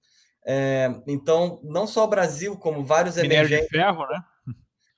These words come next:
Speaker 1: E, minério de ferro, va-, vários emergentes exportadores de commodities agrícolas e commodities industriais,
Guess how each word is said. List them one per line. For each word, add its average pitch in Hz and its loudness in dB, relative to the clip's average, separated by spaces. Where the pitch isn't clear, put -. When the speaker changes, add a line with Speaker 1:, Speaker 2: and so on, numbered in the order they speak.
Speaker 1:
E, 147 0
minério 139 2
de 131 -8
ferro, 156 0
va-, 131 -8
vários 156 -2
emergentes 156 -4
exportadores 143 -4
de 139 -12
commodities 135 -2
agrícolas 127 -4
e 123 -10
commodities 127 -4
industriais, 127 -4